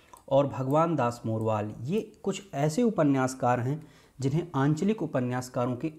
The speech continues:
अंतर्गत रखा जाता है। भैरव प्रसाद गुप्त का उपन्यास अंतिम अध्याय, जो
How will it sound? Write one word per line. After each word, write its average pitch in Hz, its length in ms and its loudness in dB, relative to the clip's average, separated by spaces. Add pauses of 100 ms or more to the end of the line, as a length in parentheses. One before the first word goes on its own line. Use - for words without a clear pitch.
अंतर्गत 135 540 -2
रखा 110 220 -6
जाता 107 300 -2
है। 104 180 -6 (1500)
भैरव 185 340 0
प्रसाद 139 440 -2
गुप्त 143 300 -2 (1080)
का 160 400 0
उपन्यास 156 600 0 (160)
अंतिम 160 420 2
अध्याय, 135 460 -2
जो 151 300 -4